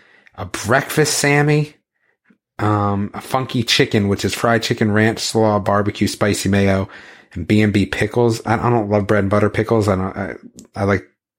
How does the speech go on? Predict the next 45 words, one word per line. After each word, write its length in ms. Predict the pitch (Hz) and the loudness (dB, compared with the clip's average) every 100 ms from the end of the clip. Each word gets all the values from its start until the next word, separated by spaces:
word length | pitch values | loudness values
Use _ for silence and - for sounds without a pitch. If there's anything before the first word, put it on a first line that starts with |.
| _ - | _ -10
sour 400 | - 95 90 92 | -4 0 0 -2
pickles, 320 | - - 95 | -6 -6 -2
but 100 | 104 | 0
okay. 280 | 107 95 92 - - - | 0 -2 -6 -10 -18 -2
And 120 | 110 | 2
then 100 | 107 | 2
a 60 | 98 | 2
grilled 220 | 110 101 | 2 2
cheese. 320 | - 98 87 - _ _ - | 0 0 -2 -10 _ _ -2
I'd 140 | 175 | 0
be 100 | 226 | 2
on 120 | 202 | 2
board 180 | 131 113 | 4 4
to 80 | 107 | 2
try 240 | - 110 | 0 0
one 160 | 104 98 | 0 -2
of 120 | 90 | -2
those. 200 | 95 101 | 0 0
I 60 | 107 | 2
think 160 | 113 | 0
my 100 | 104 101 | 0 -2
kids 260 | - 110 | 0 0
would 100 | 107 | 0
be 100 | 104 | 0
as 180 | 98 - | 0 0
well. 180 | 104 123 | 0 0
The, 200 | - - | 0 0
the 280 | 135 127 - | 2 2 0
donuts 400 | - 160 165 - | 0 2 2 0
themselves 520 | 139 - 113 123 120 | 0 2 2 0 0
look 220 | 123 - | -2 -2
pretty 200 | - 113 | -2 0
good 260 | 107 104 117 | 2 2 2
with 160 | 117 | 0
an 80 | 98 | 0
Oreo 260 | 101 104 104 | 0 2 2
Supreme, 480 | - - 143 135 120 | -2 0 2 2 0
peanut 300 | - 104 101 | 0 0 0
butter 200 | 98 98 | -2 -4
explosion, 540 | - - 123 117 120 | -4 2 4 4 2
Nutella 460 | 101 - 107 104 92 | 0 -2 -2 0 2
Bella, 360 | 123 120 120 - - - _ - | 2 4 2 -2 -18 -20 _ -6
cinnamon 320 | - 151 139 | 0 2 2
toast 340 | - 120 113 | 2 0 0
crunch, 440 | - - 143 139 | -4 0 0 -2